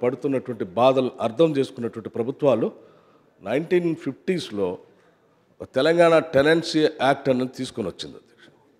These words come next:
అప్పటి వరకు ఈ రాష్ట్రంలో ఉన్నటువంటి భూమిపై హక్కులన్నీ కూడా రైతువారి, లేకపోతే జమీందారి, జాగీర్దారి, లేకపోతే ఖల్సా ల్యాండ్స్ అని మూడు రకాలుగా ఉన్నటువంటి ఈ రాష్ట్రంలో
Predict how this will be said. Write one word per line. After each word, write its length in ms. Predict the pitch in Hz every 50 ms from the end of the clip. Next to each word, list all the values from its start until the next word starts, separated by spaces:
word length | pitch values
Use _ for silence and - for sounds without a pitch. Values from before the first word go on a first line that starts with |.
| _ _ _ _ _ _ _ _ _ -
అప్పటి 300 | 110 117 - - 170 180
వరకు 280 | 175 175 180 175 180
ఈ 100 | 190 185
రాష్ట్రంలో 520 | 170 151 143 151 147 - - 170 160 156 147
ఉన్నటువంటి 400 | 143 143 139 139 - 131 127 117
భూమిపై 540 | 87 95 117 135 147 147 143 143 139 135 -
హక్కులన్నీ 580 | - 95 120 120 - 170 156 147 131 131 135
కూడా 360 | 120 - 95 95 95 117 170 - - - _ _ _ _ _ _ _ _ _ _ _ _ _ _ _ -
రైతువారి, 640 | 113 131 151 147 - 165 175 170 165 160 160 165 170 - - - - _ _ _ _ _ _ _ _ _ _ -
లేకపోతే 720 | 117 127 139 135 - 139 135 - 147 143 135 127 120 - - - - _ _ _ _ - -
జమీందారి, 600 | 127 143 165 170 165 165 165 160 160 165 165 - - - - - - -
జాగీర్దారి, 720 | 107 127 139 160 165 165 160 143 160 160 156 151 160 160 170 - - - - _ _ _ _ 110
లేకపోతే 680 | 127 135 131 135 143 - 165 160 147 135 135 156 - - _ _ _ _ _ -
ఖల్సా 400 | - 135 165 175 - - 185 180
ల్యాండ్స్ 380 | 165 151 147 151 156 147 - 151
అని 140 | 143 143
మూడు 260 | 139 120 123 135 139 139
రకాలుగా 480 | 131 127 - 156 160 160 151 143 139
ఉన్నటువంటి 480 | 135 131 131 127 - 135 120 107 117 107 - - _ _ _ _ _ _ _ _ _ _ _ _ _ _ 110
ఈ 100 | 117 127
రాష్ట్రంలో 640 | 135 135 131 - - 127 117 104 104 123 165 208